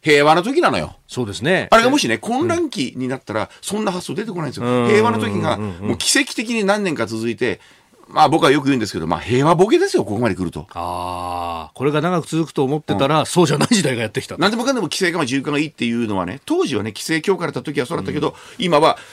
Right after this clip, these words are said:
Speaker 1: その見直すべき時期だと私は思いますね。
Speaker 2: なるほど。
Speaker 1: はい。
Speaker 2: さあ、続いてこの時間は、ここだけニュース、スクープアップ！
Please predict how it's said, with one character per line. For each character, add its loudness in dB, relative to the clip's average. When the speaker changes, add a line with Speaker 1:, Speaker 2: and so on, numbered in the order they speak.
Speaker 1:
そ 0
の 4
見 4
直 4
す -6
べ 0
き -12
時 -4
期 2
だ 4
と -8
私 0
は 4
思 6
い 2
ま 0
す -6
ね。 -6
Speaker 2:
な -8
る -10
ほ -16
ど。 -20
Speaker 1:
は 0
い。 -2
Speaker 2:
さ 2
あ、 0
続 -2
い -2
て -2
こ -2
の 0
時 -6
間 -4
は、 0
こ -14
こ -8
だ -2
け -4
ニ -4
ュ -2
ー -4
ス、 2
ス -2
ク 0
ー 4
プ 8
ア 6
ッ -14
プ！ -16